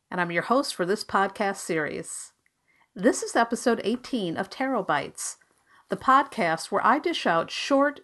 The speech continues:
entertaining, bite-sized lessons on how to read tarot. For today's episode, our topic is strength. So let's begin.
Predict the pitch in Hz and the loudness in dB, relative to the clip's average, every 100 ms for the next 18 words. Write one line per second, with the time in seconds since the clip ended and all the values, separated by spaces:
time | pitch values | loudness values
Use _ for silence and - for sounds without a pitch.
0 | - 240 247 302 320 311 233 165 160 _ | -2 0 0 -2 -2 0 0 -2 -6 _
1 | - - _ 175 202 277 - - 277 277 | -20 -20 _ 2 4 4 0 2 2 2
2 | 277 254 254 - 156 160 - 170 - - | 0 0 0 -2 -6 -4 -6 -6 0 4
3 | 208 185 160 160 - 165 147 - - _ | 4 4 -4 -6 -2 0 0 -2 -6 _
4 | _ _ _ _ _ _ _ _ - 208 | _ _ _ _ _ _ _ _ -4 -2
5 | 190 196 226 277 269 277 - 311 320 - | 2 2 4 2 0 -2 0 2 0 -2
6 | 170 165 - 226 262 277 294 302 302 - | -4 -4 0 2 2 -2 -4 -4 -6 -12
7 | _ - - - 175 170 - - _ _ | _ -8 -6 2 2 2 -8 -20 _ _
8 | _ _ _ _ _ - 185 185 214 - | _ _ _ _ _ -6 -2 0 0 -4
9 | 180 175 156 131 | -4 -2 -2 -6